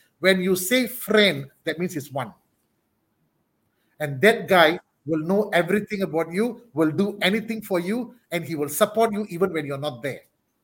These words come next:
That is friend." Not everyone you see on the road, you shake hands, become your friends. So what kind of friendship are we looking at? If you, at, you see, at twenty, at, when we go to primary one, three hundred school in the stu-, three hundred students in the school foyer.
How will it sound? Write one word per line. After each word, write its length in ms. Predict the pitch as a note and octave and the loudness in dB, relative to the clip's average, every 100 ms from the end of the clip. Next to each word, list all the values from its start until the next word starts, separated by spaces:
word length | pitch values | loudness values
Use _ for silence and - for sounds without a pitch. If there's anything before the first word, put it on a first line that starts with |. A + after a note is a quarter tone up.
| _ _ _ - | _ _ _ -2
That 240 | C3 A3+ G#3 | 2 2 -2
is 160 | F#3+ | -10
friend." 240 | - E3+ D3 _ _ _ _ _ _ _ _ | -8 -10 -10 _ _ _ _ _ _ _ _
Not 320 | C#3 A3 B3+ - | -6 -4 -2 -2
everyone 400 | F#3 A3 G#3 G#3 | -2 -2 -2 -4
you 120 | E3 | -6
see 240 | - G#3 | -8 -6
on 120 | F#3 | -4
the 80 | D3+ | -2
road, 160 | D#3 F#3 | -2 -2
you 80 | D3+ | -4
shake 260 | - G#3 | -4 -4
hands, 160 | F#3+ F#3 | -4 -6
become 280 | D3 E3 D#3 | -8 -8 -6
your 140 | C#3 | -8
friends. 520 | D3+ C#3 - - - _ _ _ _ _ _ _ _ _ _ _ _ _ _ | -8 -8 -10 -16 -18 _ _ _ _ _ _ _ _ _ _ _ _ _ _
So 140 | - | 0
what 260 | G3 A#3 - | 4 2 2
kind 180 | C4+ B3 | 0 0
of 80 | E3 | -2
friendship 360 | F#3 F#3+ F#3+ G#3 | -2 -4 -6 -8
are 120 | D3 | -6
we 120 | D3+ | -6
looking 380 | D#3+ D#3 - E3 - | -8 -10 -10 -14 -8
at? 280 | D#3 - _ _ | -6 -8 _ _
If 180 | - F#3+ | -8 -8
you, 100 | F#3+ | -4
at, 200 | F#3+ G#3+ | -2 -4
you 40 | G3+ | -6
see, 180 | A3 G3 | -4 -4
at 160 | D#3 | -4
twenty, 420 | - A#3+ A3+ A#3 | -2 -2 -2 -6
at, 160 | E3 E3+ | -6 -4
when 100 | E3+ | -2
we 80 | F3+ | -2
go 140 | F3+ | 0
to 140 | A#3+ G3+ | 0 0
primary 320 | E3+ D3+ D3+ | -2 -4 -6
one, 320 | C#3+ D#3+ B2+ - _ _ _ | -4 -4 -4 -12 _ _ _
three 200 | A3+ B3+ | -2 0
hundred 360 | G#3 F#3+ G#3 | 0 0 -2
school 200 | - - G#4 | -4 -10 -10
in 80 | F#4 | -6
the 100 | D3 | -8
stu-, 220 | - F#3+ E3+ - | -8 -14 -20 -4
three 100 | G#3+ | 0
hundred 160 | G#3+ | 0
students 260 | G#3+ F#3+ G3 | 0 -2 -4
in 60 | D#3+ | -6
the 60 | |
school 180 | C3+ _ _ | -16 _ _
foyer. 360 | - C#3+ C#3+ | -8 -6 -6